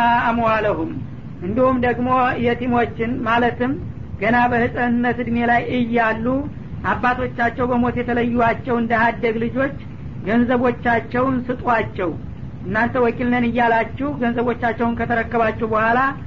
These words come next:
እንዳትበዘብዟቸውና እንዳትዘርፏቸው በታማኝነት ባላችሁ ወካላ ገንዘባችሁን ጠብቃችሁ አስረክቧቸው፣ መረከቢያው ሲደርስ ማለት ነው።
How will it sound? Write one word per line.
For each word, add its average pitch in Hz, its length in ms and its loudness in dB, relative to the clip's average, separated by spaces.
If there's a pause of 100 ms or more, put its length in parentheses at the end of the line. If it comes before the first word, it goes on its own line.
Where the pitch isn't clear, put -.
(280)
እንዳትበዘብዟቸውና 233 1400 0
እንዳትዘርፏቸው 220 920 0 (460)
በታማኝነት 233 1000 2
ባላችሁ 233 560 0
ወካላ 226 400 2 (520)
ገንዘባችሁን 240 720 2
ጠብቃችሁ 233 840 -2
አስረክቧቸው፣ 226 1120 0
መረከቢያው 214 580 0
ሲደርስ 202 420 -4
ማለት 185 300 -2
ነው። 151 120 -6